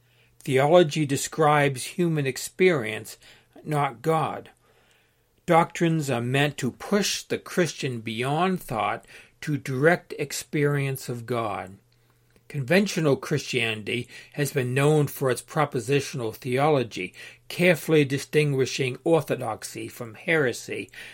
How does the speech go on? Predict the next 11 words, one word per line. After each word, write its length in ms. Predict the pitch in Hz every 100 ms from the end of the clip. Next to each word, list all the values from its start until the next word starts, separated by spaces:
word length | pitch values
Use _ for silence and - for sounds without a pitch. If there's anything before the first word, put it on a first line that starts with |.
| -
but 160 | - 147
some 320 | - 190 202
central 460 | - 190 185 - 156
doctrines 640 | 135 160 156 - 156 -
of 140 | 143 -
Christianity 920 | - 151 - 147 135 143 139 131 123 - -
do 120 | - 147
not 320 | 160 170 -
fit 500 | - - 135 - 139
that 260 | 139 143
straitjacket. 920 | - - 139 123 - 127 113 98 -